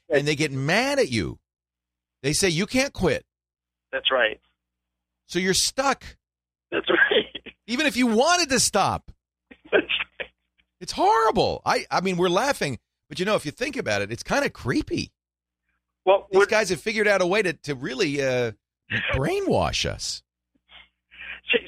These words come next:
Speaker 2: she, we're, we can be doing anything. We do, and she'll say, "Oh, I've gotta check my crops or something."
Speaker 1: Yes.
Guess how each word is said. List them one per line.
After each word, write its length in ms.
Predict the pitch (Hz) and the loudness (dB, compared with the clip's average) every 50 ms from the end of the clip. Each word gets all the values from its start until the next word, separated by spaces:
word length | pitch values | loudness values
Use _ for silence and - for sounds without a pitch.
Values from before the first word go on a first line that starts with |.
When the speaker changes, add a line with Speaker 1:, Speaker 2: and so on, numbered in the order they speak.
| - - | -2 2
Speaker 2:
she, 240 | - 311 302 - - _ _ _ _ _ _ | 2 2 2 2 -2 _ _ _ _ _ _
we're, 240 | 180 190 220 240 - - - _ _ | 4 6 6 6 4 0 -6 _ _
we 160 | - 202 220 - | 0 2 2 2
can 140 | - 180 170 | 2 2 2
be 120 | 156 160 | 4 2
doing 280 | 156 - 156 147 139 131 147 | 4 4 4 4 4 4 2
anything. 440 | 165 170 165 147 - 123 113 117 | 2 2 2 0 0 -2 -4 -2
We 160 | 131 143 143 139 | 0 0 0 0
do, 180 | 143 151 147 - - - | 0 0 0 -2 -2 0
and 220 | 139 135 139 135 - | 0 2 2 0 0
she'll 140 | - 143 131 - | 0 0 0 2
say, 100 | 131 123 131 | 2 4 4
"Oh, 120 | 139 147 | 6 4
I've 160 | 147 143 135 | 4 2 2
gotta 240 | - 147 139 131 127 - | 2 0 0 0 -2 -4
check 240 | - 151 147 - - | -4 -4 -4 -4 -4
my 120 | 117 110 | -6 -6
crops 500 | - - - 123 113 110 110 - - - | -4 -2 0 2 4 4 2 0 -2 -4
or 80 | 110 104 - | -4 -4 -2
something." 340 | - 107 101 - _ 98 98 | -4 -4 -4 -6 _ -6 -4
Speaker 1:
Yes. 520 | 113 131 240 123 90 - - - - - | -2 0 0 -2 -2 -4 -8 -10 -10 -14